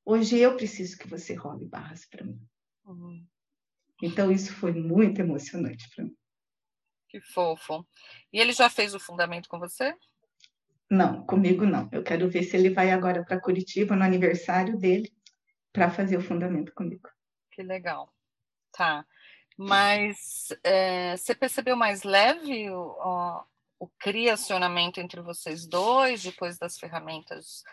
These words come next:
Speaker 2: que você acessou, como C F? Como é que
Speaker 1: Sim.
Speaker 2: ficou?
Speaker 1: Sim.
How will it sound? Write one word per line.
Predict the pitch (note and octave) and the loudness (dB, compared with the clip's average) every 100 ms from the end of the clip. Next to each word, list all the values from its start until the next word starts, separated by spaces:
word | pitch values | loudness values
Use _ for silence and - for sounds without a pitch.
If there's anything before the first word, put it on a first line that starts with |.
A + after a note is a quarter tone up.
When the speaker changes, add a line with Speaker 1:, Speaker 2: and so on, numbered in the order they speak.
| - - - _ - | -20 -20 -20 _ -18
Speaker 2:
que | F3+ | -14
você | E3+ E3+ - | -12 -10 -6
acessou, | E3+ - E3 - - A#3+ A#3+ A#3 | -6 -6 -12 -10 -2 4 4 4
como | - F#3 | 0 -8
C | F3 - | -6 -2
F? | E3+ F3+ G#3+ G#3+ G#3+ - G#3 G3+ | 2 4 4 2 0 -8 -10 -8
Como | G3+ F#3+ | -6 0
é | |
que | F#3 | 0
Speaker 1:
Sim. | D#3 D#3+ | 0 -2
Speaker 2:
ficou? | - E3 D#3 - _ _ _ _ - A#2+ - - _ _ _ _ _ | -8 -8 -8 -10 _ _ _ _ -20 -20 -20 -20 _ _ _ _ _
Speaker 1:
Sim. | - - F#3+ C3+ - | -18 -6 -4 -2 -6